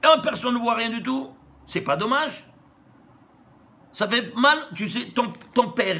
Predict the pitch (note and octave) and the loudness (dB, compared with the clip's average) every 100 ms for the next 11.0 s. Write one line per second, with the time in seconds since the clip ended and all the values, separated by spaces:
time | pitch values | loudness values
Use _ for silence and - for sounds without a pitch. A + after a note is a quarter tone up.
0 | - G3+ G3+ F3 G3+ G#3 G#3 F#3+ E3 - | -4 -4 -2 -2 -4 -4 -4 -2 -2 -4
1 | - - G3 - F#3 - E3+ C#3+ - - | -6 -6 -6 -6 -6 -4 -4 -4 -8 -18
2 | - - - - B3+ C4 C#4 - D4 E4+ | -20 -20 -20 -6 -2 0 0 0 -2 0
3 | D4+ B3+ C4 - - A3+ - C4+ - C4 | -2 -2 -2 -4 -2 -2 -2 -6 -4 -4
4 | - D4+ B3 F#3 F3+ A#2+ - - - - | -4 0 0 0 -2 -6 -8 -20 -20 -20
5 | - - - - - - - A#3 D4+ C4+ | -20 -20 -20 -20 -20 -20 -4 -2 0 -2
6 | F#3 A#3+ B3 D4+ D4+ D#4+ - D#4+ G3+ A#3+ | -2 -2 0 2 6 6 4 -2 -2 -2
7 | A3+ G#3 F#3+ F3+ F3 E3+ E3 D#3+ F3+ F3 | 0 0 0 2 4 4 2 -2 -2 -4
8 | E3+ E3+ D#3+ D3 F3 F#3+ E3+ D#3+ E3 A3+ | -2 0 0 -2 -4 -6 -6 -4 -4 -4
9 | E3+ D3+ C#3+ D#3 E3 C3 C#3 C#3 D3+ C#3+ | -6 -8 -8 -4 -4 -4 -10 -10 -8 -8
10 | A2 - B2+ C3+ D3 C3+ A#2 D3+ - | -6 -8 -6 -8 -8 -8 -6 -8 -8